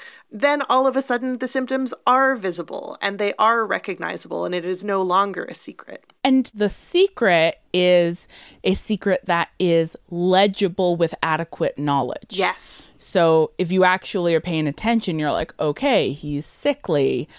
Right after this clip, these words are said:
Speaker 2: Um, he gets much more sickly. He disappears
Speaker 1: Mm-hmm.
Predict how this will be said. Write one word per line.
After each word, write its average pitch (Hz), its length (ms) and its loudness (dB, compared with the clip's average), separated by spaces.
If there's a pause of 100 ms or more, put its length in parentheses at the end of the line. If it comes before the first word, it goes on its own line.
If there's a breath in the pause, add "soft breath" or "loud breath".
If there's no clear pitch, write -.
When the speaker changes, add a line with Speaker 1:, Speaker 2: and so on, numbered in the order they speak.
(340 loud breath)
Speaker 2:
Um, 139 440 2
he 175 260 -6
gets - 480 -2
much 170 480 -2
more 196 520 2
sickly. 156 640 -2
He 180 160 -4
disappears 240 1200 2
Speaker 1:
Mm-hmm. 202 360 -6